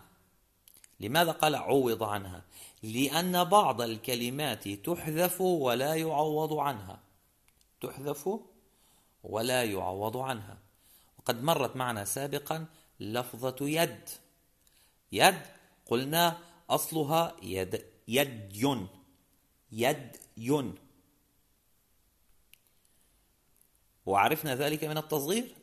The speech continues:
لأن التصغير يرد الأشياء إلى أصولها كما تكلمنا سابقًا. فحذفت لامها ولم تعوض. فإذا نحن نتكلم على ثلاثي حذفت لامه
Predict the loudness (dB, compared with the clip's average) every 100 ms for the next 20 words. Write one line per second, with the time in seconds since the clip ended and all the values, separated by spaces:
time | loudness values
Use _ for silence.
0 | -12 -10 -6 -4 -4 -2 0 0 -2 -4
1 | -4 -4 -4 -4 -6 -4 -4 -4 -6 -6
2 | -8 -10 -14 -14 -16 -14 -12 -12 -14 -14
3 | -14 -18 _ -20 -20 -18 -18 -20 -6 -2
4 | 0 2 4 4 4 2 4 4 6 6
5 | 2 0 -2 -2 -2 -2 -4 -4 -4 -6
6 | -8 -14 _ -20 _ _ _ _ _ _
7 | _ _ _ _ _ _ -20 -20 _ _
8 | -4 0 2 2 -2 -8 -20 -14 -2 0
9 | 0 -4 -6 -6 -6 -6 -2 -2 0 0
10 | 0 -4 -8 -10 -10 -6 0 0 0 -2
11 | -4 -12 _ _ _ -8 -2 2 4 4
12 | 2 -2 -2 -4 -6 -8 -16 0 4 4
13 | 4 4 2 2 4 4 4 4 4